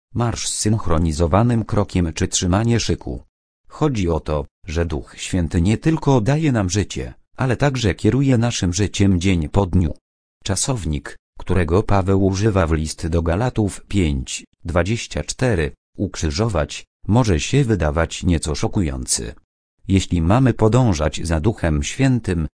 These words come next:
musimy podjąć radykalną decyzję, by uśmiercić pragnienia ciała.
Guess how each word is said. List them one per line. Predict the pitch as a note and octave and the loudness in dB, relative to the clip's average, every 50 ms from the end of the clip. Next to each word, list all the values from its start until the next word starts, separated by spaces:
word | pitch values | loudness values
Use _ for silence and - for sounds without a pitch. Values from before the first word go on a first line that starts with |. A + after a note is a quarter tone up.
| _ _ - | _ _ -4
musimy | G2+ G#2 G2 - - A2+ A2 G#2+ G2+ | -4 -2 -2 2 4 4 4 4 4
podjąć | - A#2 B2 G#2+ F#2+ F#2 F2 D#2+ - - | 2 0 -2 0 0 2 0 0 0 -2
radykalną | G2 F#2+ E2 E2 E2 - F#2 G#2 A#2 A#2+ A#2 A2+ G2 D#2+ | -2 0 0 0 0 0 2 2 4 2 2 2 0 0
decyzję, | D#2 D#2+ - - - G2 D#2 C2+ C#2+ C2+ A#1 G#1+ - _ _ _ - | 0 0 0 0 0 -2 -2 -2 -4 -6 -8 -10 -12 _ _ _ -6
by | E2 E2+ G#2+ | -2 -2 0
uśmiercić | G2 - - - B2+ A2+ G#2 F#2 - - - F#2+ - - - | 0 0 -2 0 0 0 0 0 -2 -4 -4 -4 -4 -4 -4
pragnienia | - E2+ E2 D2 D2+ D#2 G2 G#2 G2+ E2 D2+ D2 D2+ D2 | -2 -2 -2 0 0 0 2 2 2 2 2 0 -2 -4
ciała. | - - - B1+ B1 A#1+ A#1 A#1 | -6 -4 -4 -4 -4 -4 -8 -10